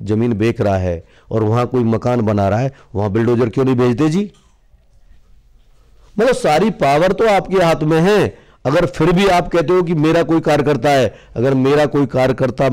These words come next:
उसमें involvement पाया गया, पहली बात तो कोई है नहीं उसमें, जितने भी लोगों को अगर आप साक्ष्य झूठ ढूंढेंगे, क्योंकि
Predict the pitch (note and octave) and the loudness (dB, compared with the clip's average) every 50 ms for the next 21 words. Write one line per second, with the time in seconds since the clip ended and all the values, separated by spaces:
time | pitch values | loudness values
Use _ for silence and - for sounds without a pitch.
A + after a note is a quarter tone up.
0 | C3 C3 C3 A#2 B2 C3 C3 B2 A#2+ A#2+ B2+ C3+ C3+ C3 C3+ B2+ A#2 B2+ A2 B2 | -2 -2 -2 -2 0 0 0 0 2 2 2 2 2 2 0 0 0 0 0 0
1 | A#2+ A#2+ B2 B2 A2+ A2+ C3 D3 C#3+ A#2+ F#2+ - - - - - A2+ B2 C3+ B2+ | 2 2 2 2 2 2 2 2 2 0 -2 -4 -12 -16 -4 -2 0 0 2 2
2 | C3+ B2+ - D#3 - D3 D3 C3+ A#2+ B2+ B2+ C#3 C3+ A#2 F#2 F2 - _ _ - | 0 0 -2 -2 0 0 0 2 2 2 2 2 2 0 -2 -4 -10 _ _ -20
3 | - - - _ - B2+ A2+ C3 D3+ C#3+ G#2 A2+ - - C#3 C#3+ C#3 C#3+ C#3 C3+ | -20 -20 -18 _ -4 -2 0 0 0 0 0 -2 -2 0 0 2 2 2 2 2
4 | C3+ C#3 C#3 B2 C#3 C#3+ C3+ C3+ C3+ C#3 C3+ C3+ B2 - - _ _ _ _ _ | 2 2 2 2 2 0 2 2 2 2 2 0 0 -4 -14 _ _ _ _ _
5 | _ - - - - - - - C#3+ C#3 C3+ - - B2+ A#2 B2 C3+ C3+ B2 - | _ -20 -20 -20 -20 -18 -6 -2 -2 -2 -2 -2 -4 -2 0 2 0 0 -2 -6
6 | - - - A#2+ A2+ B2+ C#3 C#3 C#3 C#3 C#3 D3+ D#3 C#3+ D3 - - - - - | -12 -10 -6 -2 0 0 2 2 2 2 2 2 0 -2 -4 -10 -20 -20 -8 -6
7 | C#3 C3 D3 | -4 -4 -4